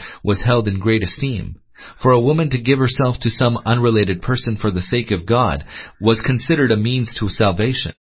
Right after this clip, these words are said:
Needless to say, it was generally the priests who made most use of this institution. Nanar was not merely a deity, but the biggest landlord, the biggest trader, the biggest industrialist, and the most powerful ruler.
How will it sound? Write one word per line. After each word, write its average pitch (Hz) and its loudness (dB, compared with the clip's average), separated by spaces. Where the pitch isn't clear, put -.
Needless 113 2
to 107 -2
say, 131 2
it 87 -4
was 98 0
generally 110 2
the 87 0
priests - -2
who 104 0
made 98 2
most 117 -2
use 139 0
of 92 -2
this 101 0
institution. 110 -6
Nanar 165 4
was 120 2
not 131 2
merely 117 2
a 90 0
deity, 90 -2
but 110 2
the 107 0
biggest 135 0
landlord, 107 0
the 95 -2
biggest 107 0
trader, 123 0
the 101 -4
biggest 101 -2
industrialist, 120 -2
and 95 -2
the 98 2
most 113 0
powerful 120 2
ruler. 127 0